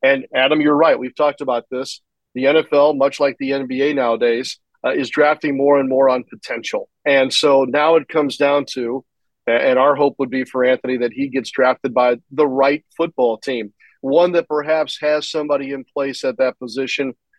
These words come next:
and can be in that position for a couple of years. Let's say like, like the Seattle Seahawks, for example. Geno Smith is entrenched now there as the starter, but really it's probably another year or two, and then they'll be looking to, to move on. So is that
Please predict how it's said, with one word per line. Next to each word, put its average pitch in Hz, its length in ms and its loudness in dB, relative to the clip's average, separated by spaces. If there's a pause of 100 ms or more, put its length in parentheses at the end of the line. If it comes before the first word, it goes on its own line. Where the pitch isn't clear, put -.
(120)
and 170 200 2
can 170 220 0
be 170 160 0
in 170 80 2
that 156 200 2 (100)
position 143 440 -4
for 143 200 -4
a 131 60 -2
couple 139 280 0
of 123 100 -2
years. 113 220 -8
Let's 208 160 2
say 165 180 2
like, 123 220 0 (320)
like 160 160 0
the 156 140 2
Seattle 147 420 2
Seahawks, 113 500 -2
for 123 140 -6
example. 113 500 -4 (280)
Geno 160 320 4
Smith 165 400 2
is - 280 -8 (200)
entrenched 143 480 -2
now 147 160 2
there 135 180 0
as 123 100 -6
the 123 80 -10
starter, 151 520 0 (260)
but 208 140 0
really 196 320 0
it's 160 200 -8
probably 160 360 0
another 147 240 -2
year 131 200 -6
or 123 140 -4
two, 135 400 -6 (240)
and 147 220 0
then 147 200 0
they'll 147 140 2
be 151 140 0
looking 135 420 -4
to, 135 260 -4 (180)
to 147 120 2
move 143 240 2
on. 127 320 2
So 147 360 2 (380)
is 131 180 -6
that 156 220 2